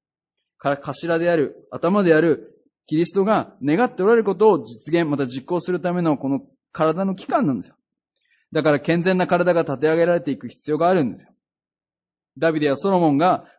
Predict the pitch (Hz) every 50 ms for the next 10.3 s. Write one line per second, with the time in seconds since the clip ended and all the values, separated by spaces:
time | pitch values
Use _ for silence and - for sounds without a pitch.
0 | _ - - 156 151 143 139 135 - - 165 170 170 175 170 165 160 156 - -
1 | 180 196 190 190 185 175 180 160 123 - - _ _ - 147 151 147 143 139 -
2 | - - _ _ _ _ _ - - 233 180 170 165 165 165 165 165 160 165 170
3 | 165 - - - - - - 156 156 170 170 160 165 160 - 165 165 156 - -
4 | 160 143 - 139 113 98 - - 214 202 - - 160 147 139 - - - - 156
5 | 156 151 - 143 135 - - 151 156 151 147 123 - 117 104 101 92 90 73 -
6 | _ _ _ _ _ _ _ _ _ _ _ _ _ _ _ - - 156 208 233
7 | - 180 156 175 165 147 147 151 143 202 190 160 - - - _ _ - - 196
8 | 190 175 165 143 - 156 165 175 170 165 151 143 - - 165 160 160 165 165 160
9 | 156 156 139 - - _ - - - - 147 151 170 165 170 170 160 - 180 160
10 | 135 117 139 127 -